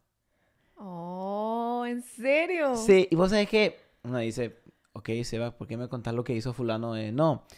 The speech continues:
Speaker 2: pues vos sabés que se me quedó eso grabado. Yo ese día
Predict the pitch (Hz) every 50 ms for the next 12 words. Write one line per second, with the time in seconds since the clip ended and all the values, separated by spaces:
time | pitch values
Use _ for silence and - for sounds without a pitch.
0 | - _ _ _ _ _ _ _ - - 147 147 151 160 180 175 175 208 196 -
1 | 196 185 180 175 170 - - - 156 143 131 123 120 120 131 135 135 135 127 123
2 | 120 - 120 117 120 120 113 110 107 107 104 113 - - _ _ - 120 117 135
3 | 139 139 143 143 - 165 147 139 147 160 165 151 135 -